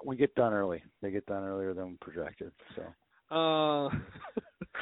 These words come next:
Speaker 2: <laughs> Anyway, um, another team with a pretty decent schedule this year I noticed is Blake. Um, Blake was a Class A team for a number of years, and so they kind of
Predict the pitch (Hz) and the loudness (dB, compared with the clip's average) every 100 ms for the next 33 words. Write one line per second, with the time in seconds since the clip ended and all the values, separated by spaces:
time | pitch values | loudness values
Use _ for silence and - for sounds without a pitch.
0 | - 381 208 - 247 226 - 160 220 185 | -6 2 2 2 0 -2 -8 0 2 2
1 | 156 - 156 - 208 190 _ _ _ - | 0 0 0 0 0 0 _ _ _ -14
2 | - - - - 160 175 170 185 233 233 | -12 -10 -10 0 4 6 4 4 6 4
3 | - 196 180 165 170 156 - 185 190 170 | 2 0 2 2 4 4 4 -2 -2 -6
4 | 175 185 - 170 170 160 156 170 151 151 | -2 -2 2 2 4 2 2 2 0 2
5 | 151 156 151 139 127 - 196 160 - 127 | 2 2 2 -2 -4 0 0 0 -6 -6
6 | 131 127 123 131 135 135 139 131 127 - | -2 0 0 2 2 2 2 2 2 -2
7 | - 139 - 135 135 - 143 151 151 - | 0 2 2 -2 -2 -2 -2 -2 -6 -14
8 | - - - 139 131 131 127 131 135 143 | -20 -14 0 4 6 6 4 2 4 4
9 | 131 123 139 175 - 139 - 139 131 135 | 4 2 2 2 0 -8 0 2 2 0
10 | 170 180 185 | -2 -2 -2